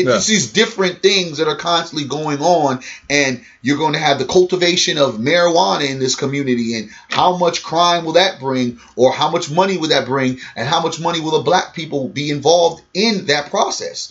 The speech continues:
Speaker 2: So there's all these different things that are constantly pulling to you, right? Do you start picking at people that might be the breadwinners? Now you start talking about, okay, well, you know, Uncle Joe,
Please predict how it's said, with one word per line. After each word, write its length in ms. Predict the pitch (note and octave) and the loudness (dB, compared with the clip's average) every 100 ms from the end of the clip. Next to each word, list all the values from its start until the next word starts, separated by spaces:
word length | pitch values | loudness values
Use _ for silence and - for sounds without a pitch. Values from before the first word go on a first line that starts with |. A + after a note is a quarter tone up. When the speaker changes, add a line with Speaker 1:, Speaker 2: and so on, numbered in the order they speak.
| - | -16
Speaker 2:
So 140 | - E3+ | -8 -2
there's 180 | E3 - | -2 2
all 300 | F3 G#3+ G3+ | 4 4 2
these 180 | F#3+ | -2
different 300 | D3+ F3+ D#3+ | 0 0 0
things 180 | D#3+ D3+ | -6 -4
that 80 | C3 | -2
are 60 | B2+ | -2
constantly 480 | C#3 C3+ B2+ A#2 | 0 -2 -2 -8
pulling 260 | - D3 G#2+ | -6 -4 -4
to 100 | G#2 | -6
you, 280 | G2 G2+ G#2+ | -12 -14 -10
right? 300 | G2+ G#2 G#2+ - - - _ _ _ _ _ _ | -6 -4 -6 -12 -20 -20 _ _ _ _ _ _
Do 180 | A#2 D#3 | -2 0
you 360 | D#3+ F#3 F#3+ F#3 - | 4 4 4 0 -2
start 460 | - F#3 D#3 - | 2 4 2 -4
picking 400 | - F#3 F3 E3 | 2 2 2 -4
at 240 | D#3 - - | -4 -4 -4
people 500 | F#3 F3 D#3+ D3 - _ | -6 0 -2 -2 -10 _
that 180 | C3 C3+ | -2 0
might 200 | D3 D3 | 0 0
be 80 | D#3+ | -2
the 100 | C3 | 2
breadwinners? 720 | B2+ E3+ G#3 B3+ E4 - - _ _ | 4 2 0 -4 -6 -12 -14 _ _
Now 80 | A2 | -2
you 160 | B2 C#3 | -2 0
start 300 | - E3 - | 2 2 4
talking 300 | E3 E3 D3 | 0 0 -2
about, 300 | D3 D3+ C3 C#3+ | 2 2 2 -2
okay, 180 | D3+ C3+ | -2 -2
well, 240 | B2+ B2+ | 0 -2
you 140 | C3 B2 | -4 -4
know, 80 | |
Uncle 300 | C3+ D3+ D3 | -2 -2 -4
Joe, 420 | B2 E3+ G#3+ - | 0 2 4 0